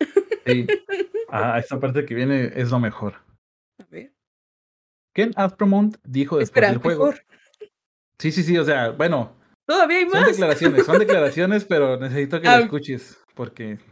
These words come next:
Speaker 1: <laughs> Ken Aspromont, que era el manager de los Indians de Cleveland,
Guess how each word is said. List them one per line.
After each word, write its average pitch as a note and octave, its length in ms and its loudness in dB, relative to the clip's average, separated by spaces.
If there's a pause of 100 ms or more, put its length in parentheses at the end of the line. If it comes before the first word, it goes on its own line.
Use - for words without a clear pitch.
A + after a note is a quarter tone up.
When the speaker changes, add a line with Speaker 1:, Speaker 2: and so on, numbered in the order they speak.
(400)
Speaker 1:
<laughs> - 440 -10 (1300)
Ken G3+ 180 2
Aspromont, B3 540 0
que D3 100 -4
era D3 100 0
el C#3+ 60 0
manager D3+ 380 -2
de A#2+ 100 -4
los G#2+ 160 -8
Indians A3 380 -4
de B2 100 -6
Cleveland, G#3+ 420 -4